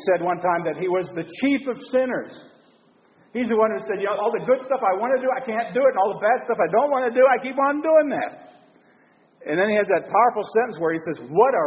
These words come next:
wretched man I am." You ever looked in the mirror and said that? See, he suffered through a great deal of conflict in his ministry.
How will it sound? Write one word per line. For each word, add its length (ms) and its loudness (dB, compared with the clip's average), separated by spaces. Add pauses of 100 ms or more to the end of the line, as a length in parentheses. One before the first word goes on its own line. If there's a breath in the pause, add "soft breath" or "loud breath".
(120)
wretched 640 -2
man 440 -4
I 320 -4 (200)
am." 200 -6 (1900)
You 120 -2
ever 80 -2
looked 160 -2
in 80 -6
the 80 -10
mirror 240 -4
and 40 -14
said 240 -4
that? 360 -4 (2000)
See, 80 -2
he 160 0 (160)
suffered 400 0
through 240 0
a 40 -12
great 300 -2
deal 240 -2
of 140 0
conflict 680 -2
in 100 -4
his 160 -6
ministry. 560 -2